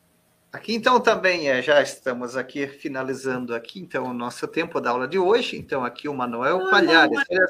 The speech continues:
Speaker 1: só aqui.
Speaker 2: Manuel, querido, bom te
Speaker 1: Mensagem
Speaker 2: ver.
Speaker 1: bonita. "Professora
Speaker 2: É.
Speaker 1: Silvia, que prazer sua aula. Sempre tive vontade de ser seu aluno. Precisei estar fora nas anteriores, pois estou estudando no horário, mas que prazer estar aqui hoje.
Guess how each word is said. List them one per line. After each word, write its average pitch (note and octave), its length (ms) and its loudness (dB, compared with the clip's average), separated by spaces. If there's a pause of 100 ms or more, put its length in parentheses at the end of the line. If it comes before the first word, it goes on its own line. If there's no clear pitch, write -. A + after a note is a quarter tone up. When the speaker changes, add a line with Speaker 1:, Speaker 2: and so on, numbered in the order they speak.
Speaker 1:
só F#3 160 0
aqui. D#3+ 340 0
Speaker 2:
Manuel, F#3 720 -4
querido, F#3 440 -6
bom B3 360 2
te C4+ 120 -2
Speaker 1:
Mensagem A#3+ 340 4
Speaker 2:
ver. A#3+ 100 4
Speaker 1:
bonita. G3+ 480 0 (380)
"Professora E3 240 2
Speaker 2:
É. D3+ 40 4
Speaker 1:
Silvia, D#3 500 -2 (340)
que F3+ 120 -6
prazer G3 480 4
sua G3 280 0
aula. A#2 340 0 (640)
Sempre C4+ 360 -2
tive C#4+ 200 -6
vontade A#3 420 0
de G#3+ 80 -6
ser G#3+ 300 0
seu B3+ 240 -6
aluno. D#3 380 -6 (100)
Precisei D#3 440 -4
estar G#3 300 -2
fora G3+ 260 -2
nas E3 180 -4
anteriores, F3 720 -4
pois E3 200 -6
estou E3 300 -8
estudando D#3+ 380 -4
no G#3 80 -6
horário, C#3+ 360 0
mas B2 220 -10
que - 160 -14
prazer D#3+ 400 -6
estar D3 280 -4
aqui C3 380 -10
hoje. E3 460 -4